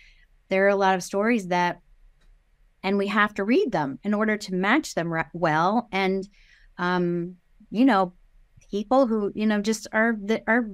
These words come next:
life, life stuff that is just tough, you know, and, um, moms who are killed, you know, or, you know, just, it's not, it's not all,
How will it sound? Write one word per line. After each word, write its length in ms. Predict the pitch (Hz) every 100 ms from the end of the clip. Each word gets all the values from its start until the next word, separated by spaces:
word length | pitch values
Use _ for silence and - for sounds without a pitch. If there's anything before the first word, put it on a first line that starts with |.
| 185
life, 600 | 202 196 202 277 320 - - -
life 320 | 202 233 311 - _
stuff 500 | - - 240 302 294 - -
that 300 | 185 196 196
is 120 | 202
just 240 | 190 208 - _ _ _ - _
tough, 680 | - - - 254 - - - -
you 160 | 185
know, 360 | 180 180 190 208
and, 380 | 196 190 180 175 - _ _ _ _ _ _ _
um, 320 | 208 202 185
moms 800 | 185 214 262 208 160 139 143 - -
who 120 | 208
are 400 | 196 196 202 196 - _ _ _ - -
killed, 500 | 269 269 170 170 180 180
you 80 |
know, 180 | 202 185
or, 400 | 185 190 190 190 -
you 160 | 220
know, 80 | 226
just, 260 | 220 208 - _ _ _
it's 200 | 226 226
not, 480 | 214 214 220 233 226 - -
it's 240 | 202 -
not 540 | 214 220 233 240 233 233
all, 680 | 202 202 202 202 202 202 196